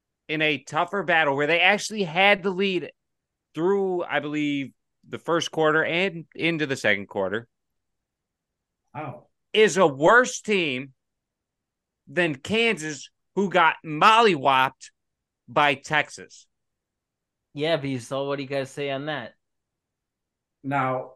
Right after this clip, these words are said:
Speaker 1: They didn't just get beat, they got mollywopped.
Speaker 2: They got
Speaker 3: Mollywopped.
Speaker 2: mollywopped by a
Speaker 3: <laughs>
Speaker 2: Texas team that turned around and got mollywopped by Oklahoma.
Speaker 1: Exactly my point.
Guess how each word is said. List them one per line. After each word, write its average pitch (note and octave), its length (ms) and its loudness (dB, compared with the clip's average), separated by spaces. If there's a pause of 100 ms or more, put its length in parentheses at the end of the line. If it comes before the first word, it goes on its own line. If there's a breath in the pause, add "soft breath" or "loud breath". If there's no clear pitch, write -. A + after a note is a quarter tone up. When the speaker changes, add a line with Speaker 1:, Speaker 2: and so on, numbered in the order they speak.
Speaker 1:
They A3 160 6
didn't C4 180 4
just A3+ 220 2
get G3 240 2
beat, F3 320 2
they E3+ 120 4
got D#3 220 6 (460)
mollywopped. D3 680 4 (1400)
Speaker 2:
They C3 200 -2
got D#3+ 260 4
Speaker 3:
Mollywopped. D#3+ 720 4
Speaker 2:
mollywopped B2+ 480 -4 (100)
by C3+ 180 -2
a C3 140 -2
Speaker 3:
<laughs> - 0 -
Speaker 2:
Texas D#3 440 -2
team C3 280 -6
that B2+ 120 -6
turned D3 220 -6
around C3+ 220 -2
and A#2+ 80 -6
got B2+ 260 -2 (300)
mollywopped C#3+ 880 2 (400)
by C#3 200 0
Oklahoma. C#3+ 840 -2 (560)
Speaker 1:
Exactly C#3 800 2
my D3 200 0
point. C#3 400 -6